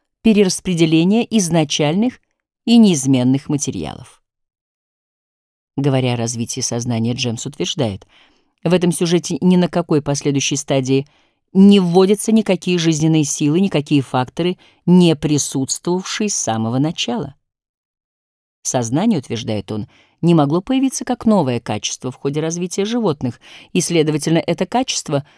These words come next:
должно быть приписано одноклеточным организмам. Этот пример указывает также на центр интересов механистического мышления. Им является развитие с точки зрения того,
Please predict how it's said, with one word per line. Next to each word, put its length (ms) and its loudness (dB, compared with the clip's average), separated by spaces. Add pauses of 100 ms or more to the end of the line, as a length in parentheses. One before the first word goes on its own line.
(180)
должно 280 2
быть 140 2
приписано 600 -2
одноклеточным 800 -2
организмам. 680 -6 (1700)
Этот 220 0
пример 280 4
указывает 480 0
также 240 -4
на 140 0
центр 380 -4
интересов 540 -2
механистического 840 -4
мышления. 640 -6 (420)
Им 200 6
является 500 2
развитие 460 0
с 60 -6
точки 280 -2
зрения 340 0
того, 380 -2